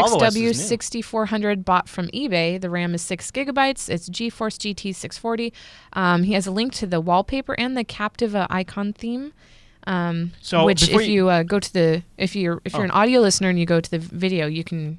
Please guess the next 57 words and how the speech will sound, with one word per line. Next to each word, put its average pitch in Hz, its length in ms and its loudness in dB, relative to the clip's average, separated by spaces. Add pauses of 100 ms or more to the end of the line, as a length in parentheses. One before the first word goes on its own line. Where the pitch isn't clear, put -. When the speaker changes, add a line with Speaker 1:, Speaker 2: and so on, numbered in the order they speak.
Speaker 2:
you 175 140 -6
can 160 100 -6
see 165 320 -2
the, 147 240 -4
the 139 60 -6
Speaker 1:
U 135 160 2
R 113 120 2
Ls. 117 140 2
Speaker 2:
U 143 60 -2
R 143 80 -2
Ls. 165 160 -6
Speaker 1:
You 202 120 2
did 330 140 0
all 240 140 8
this 254 160 4
text - 240 -2
like 277 160 -6
this? - 280 -14 (200)
This - 60 -18
is - 60 -12
a 220 40 -8
really 190 220 -2
good 165 120 0
idea, 127 220 0
Speaker 2:
I - 20 6
did. 226 140 4
Speaker 1:
Ange. 160 240 -4 (320)
Uh, 165 160 6
before 160 240 4
Speaker 2:
I - 20 6
Speaker 1:
you - 80 6
move 269 140 8
Speaker 2:
know. 349 80 8
Speaker 1:
on, 285 320 6
uh, 135 300 2
the 135 160 2
audience 156 480 6
has 135 100 0
been 120 160 -4
screaming 165 440 2
for 143 120 -6
me 135 100 0
to 123 80 -2
mention 139 300 -2
Evolve 117 280 0
O 113 120 -2
S 113 180 -6
on 113 140 -6
air. 117 180 -8
So - 140 -6
here 151 120 2
you 170 80 6
go, 208 180 8
audience. 151 360 6
Here's 170 160 2
your 160 60 0
mention. 165 320 0